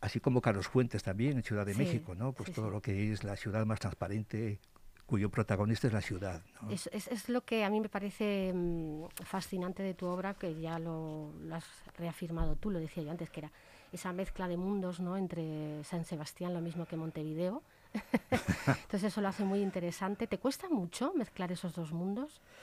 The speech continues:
Speaker 1: No, no me cuesta, eh, no me cuesta trabajo. Además es un placer. Yo creo que el convivir en ta-, mucho tiempo en, en Sudamérica, en Ecuador, en Quito, en aquella zona, y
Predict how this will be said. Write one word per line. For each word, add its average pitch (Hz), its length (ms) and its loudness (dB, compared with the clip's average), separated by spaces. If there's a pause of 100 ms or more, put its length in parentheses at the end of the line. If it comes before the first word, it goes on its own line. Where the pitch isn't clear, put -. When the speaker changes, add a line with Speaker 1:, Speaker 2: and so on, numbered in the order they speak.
(460)
Speaker 1:
No, 196 500 12
no 185 120 10
me 196 120 8
cuesta, 156 720 10 (160)
eh, 117 680 8 (200)
no 143 120 6
me 180 80 8
cuesta 180 240 8
trabajo. 117 300 8
Además 131 260 4
es 135 80 0
un 170 80 6
placer. 120 400 4
Yo 110 160 4
creo 117 140 0
que 110 260 4
el 101 180 0 (300)
convivir 139 540 8
en 117 1080 4 (140)
ta-, - 160 2
mucho 120 320 4
tiempo 107 320 4
en, 98 420 0 (720)
en 107 160 0
Sudamérica, 107 440 4
en 98 80 0
Ecuador, 110 420 4
en 92 120 0
Quito, 101 580 2
en 95 360 -2
aquella 104 320 4
zona, 113 400 2 (580)
y 120 520 8